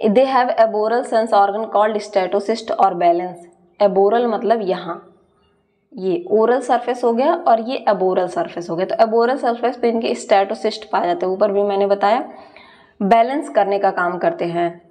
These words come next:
They, uh, they have and they, यहाँ पे, सॉरी, they have and they don't have separate organ for respiration and excretion।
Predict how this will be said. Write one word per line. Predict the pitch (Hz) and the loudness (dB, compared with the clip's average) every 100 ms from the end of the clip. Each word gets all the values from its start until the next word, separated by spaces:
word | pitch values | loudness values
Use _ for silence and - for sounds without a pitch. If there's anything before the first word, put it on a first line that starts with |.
| _ - | _ -2
They, | 208 247 - | 0 0 0
uh, | 208 208 202 | 2 4 4
they | 196 202 254 | 2 2 0
have | 240 226 233 233 214 | 2 2 0 0 -2
and | 226 220 220 | 0 0 0
they, | 233 254 - - - _ _ _ _ _ _ _ _ _ _ _ _ _ _ - | 0 0 -6 -14 -20 _ _ _ _ _ _ _ _ _ _ _ _ _ _ -6
यहाँ | 190 180 175 | -6 -4 -6
पे, | 185 175 | -8 -12
सॉरी, | - 185 208 - - _ _ _ _ _ _ - | -8 -6 -6 -10 -20 _ _ _ _ _ _ -4
they | 196 262 254 | 0 0 2
have | 233 277 | 2 2
and | - 233 226 | 0 0 2
they | 240 220 | 2 2
don't | 220 247 262 | 2 2 0
have | 240 220 220 | 0 0 2
separate | 226 226 233 233 | -2 0 0 2
organ | 208 202 220 | 2 2 0
for | 233 220 | 2 0
respiration | - - 196 190 214 | 0 -2 -2 0 0
and | 202 175 | -2 -4
excretion। | 175 - - 180 175 165 | -8 -12 -6 -2 -2 -2